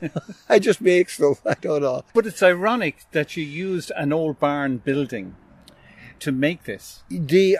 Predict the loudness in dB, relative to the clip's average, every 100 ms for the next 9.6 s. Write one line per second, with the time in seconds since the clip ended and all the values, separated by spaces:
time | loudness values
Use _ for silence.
0 | 4 6 6 2 0 0 0 4 6 6
1 | 2 2 4 4 0 -4 -6 -8 -4 0
2 | 0 -2 -6 -12 _ _ _ _ _ _
3 | -6 0 0 0 -2 -8 -12 -4 2 2
4 | 2 -2 -4 -10 _ _ _ -8 -6 0
5 | 4 4 4 -2 -8 -10 -8 -6 -6 -2
6 | -2 -4 -14 _ _ _ _ _ _ _
7 | _ _ _ _ _ 2 4 6 6 6
8 | 0 -2 -4 -4 -2 -2 0 -4 -10 _
9 | 0 2 0 -6 -16